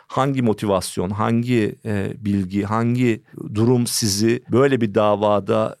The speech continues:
e, bu tip iftiraları atmaya yöneltti diye de sorulabilir. Biliyorsunuz şöyle bir şey, onu da hemen ekleyeyim. Şimdi bizim,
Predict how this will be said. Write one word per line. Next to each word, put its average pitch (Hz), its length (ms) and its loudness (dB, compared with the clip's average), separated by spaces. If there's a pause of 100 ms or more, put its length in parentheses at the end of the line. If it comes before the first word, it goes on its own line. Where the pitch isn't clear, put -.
e, 107 200 -4
bu 117 100 -4
tip - 160 -10
iftiraları 117 640 0 (140)
atmaya 117 360 -2
yöneltti 120 720 0
diye 95 120 0
de 90 80 -2
sorulabilir. 90 480 -4
Biliyorsunuz 143 460 -2 (440)
şöyle 175 500 0
bir 113 40 0
şey, - 220 -2
onu 147 180 0
da 127 60 2
hemen 123 200 0
ekleyeyim. 165 460 -4 (360)
Şimdi 131 300 0
bizim, 131 340 2